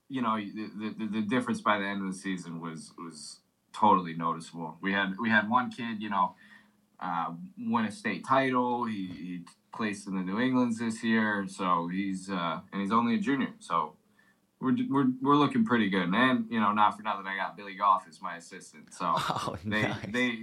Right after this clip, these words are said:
Speaker 1: they got some good coaching in that room.
Speaker 2: Nice, my man. Billy Goff, man, uh, great things. Got some, uh, you know, got his U F C contract in there. Still waiting for him to make that debut. Uh,
Speaker 1: Yeah.
Speaker 2: but we're all, we're all for that kid when it, when it happens, man.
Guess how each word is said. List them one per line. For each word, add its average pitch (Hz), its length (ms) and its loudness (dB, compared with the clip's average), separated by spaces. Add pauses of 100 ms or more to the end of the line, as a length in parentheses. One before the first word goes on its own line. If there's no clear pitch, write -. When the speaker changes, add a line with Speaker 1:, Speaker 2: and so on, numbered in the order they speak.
Speaker 1:
they 123 120 0
got 120 200 2
some 113 140 -6
good 107 200 -6
coaching 95 360 -4
in 85 140 -10
that 82 180 -8
room. 82 260 -10 (320)
Speaker 2:
Nice, 135 460 8
my 110 160 8
man. 107 240 6
Billy 185 260 8
Goff, 156 380 10
man, 117 320 8
uh, 110 320 12
great 135 360 8
things. 151 340 8
Got 131 240 10
some, 127 220 4
uh, 113 280 12
you 151 160 6
know, 113 160 10
got 143 180 10
his 131 160 6
U 143 80 10
F 131 120 8
C 139 140 0
contract 131 600 8
in 135 80 4
there. 135 160 8
Still - 260 8
waiting 160 260 10
for 143 220 10
him 135 80 6
to 123 60 4
make 135 240 4
that 131 220 10
debut. 135 580 6 (460)
Uh, 120 320 12
Speaker 1:
Yeah. - 60 -2
Speaker 2:
but 135 360 10
we're 143 140 10
all, 160 440 12
we're 156 220 12
all 175 140 12
for 165 120 2
that 170 240 10
kid 143 260 6
when 135 200 4
it, 131 120 4
when 139 200 8
it 123 80 8
happens, 127 480 10
man. 123 180 8